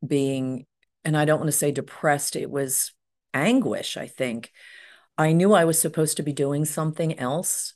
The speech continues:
and my friends had, uh, to me, boring careers, you know, go to the office, you do your thing. On Friday, you have happy hour, you live for the weekend.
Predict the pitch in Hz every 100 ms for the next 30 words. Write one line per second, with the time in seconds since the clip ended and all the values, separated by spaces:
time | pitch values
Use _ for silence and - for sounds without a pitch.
0 | - 143 139 143 - 160 185 190 - 170
1 | 156 147 - 135 127 98 - - _ _
2 | _ _ - 175 165 135 139 139 135 127
3 | 120 110 123 - 127 120 113 120 117 120
4 | 110 107 - 120 104 - 123 117 120 117
5 | - 127 127 127 151 135 135 131 135 127
6 | 147 139 123 123 127 123 123 123 127 127
7 | 131 117 143 135 135 127 127 120 117